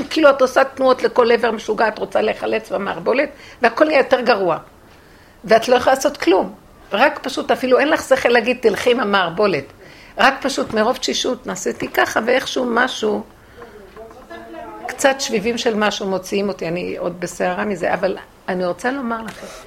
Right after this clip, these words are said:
תביני, פייגי, מה אני מדברת, זה נשמע כאילו השקפה מה שאני מדברת, אבל חייבים לתת מדי פעם נקודות של הבנה בתוך העבודה הזאת. המסקנה היא להישאר בתוך השלילה,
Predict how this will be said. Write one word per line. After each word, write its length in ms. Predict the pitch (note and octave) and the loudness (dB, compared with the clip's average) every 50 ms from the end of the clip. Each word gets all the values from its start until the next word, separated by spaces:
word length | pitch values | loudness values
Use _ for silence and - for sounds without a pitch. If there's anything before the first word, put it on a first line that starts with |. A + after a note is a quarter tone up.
| - - - - - - - - | -20 -18 -16 -16 -16 -10 -2 2
תביני, 400 | A3 G3+ F#3 B3 C4+ C#4+ C#4 A#3+ | 2 4 6 6 6 8 6 6
פייגי, 340 | - - A3+ A3+ G3+ A3 G3+ | 6 6 6 6 6 4 4
מה 120 | G#3 G#3 | 4 6
אני 80 | G#3+ A3 | 4 4
מדברת, 340 | G3+ - E3 G3 F#3+ F#3 | 2 2 4 4 4 4
זה 80 | - F#3 | 4 2
נשמע 300 | F3+ E3+ - - A3 A3 | 2 2 2 2 2 2
כאילו 220 | - - - G#3+ | 4 4 6 6
השקפה 400 | G3 F#3 - - - - - G#3+ | 6 4 2 -2 -2 0 2 2
מה 120 | G3+ G#3 G3 | 2 2 2
שאני 200 | - G#3 F3+ F3 | 0 -2 -4 -2
מדברת, 440 | D#3+ E3 D3+ E3 D#3+ D#3 E3 D#3+ - - - - - - - - - | -2 -2 -2 0 -2 -2 -2 -6 -10 -16 -18 -20 -20 -20 -16 -8 -2
אבל 140 | G3 F3+ F3 | -2 0 2
חייבים 300 | - G#3 F#3 A#3+ C4 B3+ | 2 4 4 6 6 6
לתת 300 | A#3 - - G#3+ - - | 6 4 2 0 2 0
מדי 200 | G3+ E3+ G#3 G3+ | 0 2 2 0
פעם 240 | - - G#3+ G#3 G3+ | 2 2 0 2 2
נקודות 460 | F#3 F#3 - G3 D#3+ - G3 G3 - | 0 0 -2 -4 -2 -2 -2 -2 -2
של 200 | - G3 F#3 F3 | 0 0 0 2
הבנה 480 | - F3 F3 D#3+ F3+ E3+ F3+ G3 F#3+ | 0 -2 -4 -2 -2 0 2 2 0
בתוך 380 | D#3 C#3+ - - - E3+ - - E3+ D#3+ D#3+ - F3+ - - - - - - - - - - - - - - - - - | 0 -2 -4 -4 -4 -4 0 0 0 0 0 -2 -4 -10 -16 -20 -20 -18 -18 -18 -18 -20 -20 -20 -20 -20 -20 -16 -8 -6
העבודה 340 | D#3 D#3+ E3+ D#3 E3+ F#3 F3+ | -4 -2 -2 -2 0 0 0
הזאת. 220 | E3+ - F3 - - - - - - - - - - - - - - | 0 0 -4 -8 -8 -12 -20 -20 -20 -20 -20 -20 -20 -20 -16 -6 -2
המסקנה 600 | G#3 F#3+ F#3 F#3 - - - - G3+ F#3+ G#3 A3+ | 0 2 2 0 -2 -2 0 2 2 4 4 2
היא 240 | B3 C4 B3 C4 D4 - - - - - - - - - - - - - - - - | 2 0 0 -4 -6 -8 -12 -20 -20 -20 -20 -20 -20 -20 -20 -20 -20 -20 -18 -10 -4
להישאר 360 | F3+ G3+ G3 - - G#3 A3+ A3 | -2 -2 -2 0 0 0 2 2
בתוך 320 | G#3+ G3+ - - - - G#3 | 0 -2 -4 -4 -4 -4 -4
השלילה, 500 | G3 - - F#3+ F3 F3 F3 F3 F3+ | -4 -2 0 0 2 2 2 2 0